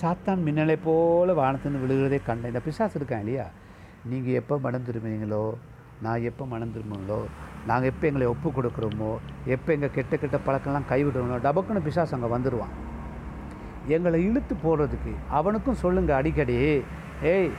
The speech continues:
நீ ரெண்டு மீட்டர் தூரத்துல நில்லு" அப்படின்னு பிசாசுக்கு.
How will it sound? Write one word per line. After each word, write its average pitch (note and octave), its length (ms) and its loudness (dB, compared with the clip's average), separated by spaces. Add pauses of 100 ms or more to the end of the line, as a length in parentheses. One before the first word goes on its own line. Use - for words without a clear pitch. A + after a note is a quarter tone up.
(520)
நீ D3+ 100 4
ரெண்டு G3 360 4
மீட்டர் F#3+ 300 4 (100)
தூரத்துல E3+ 440 2
நில்லு" D3 280 2 (920)
அப்படின்னு C3+ 440 0
பிசாசுக்கு. G2+ 520 -8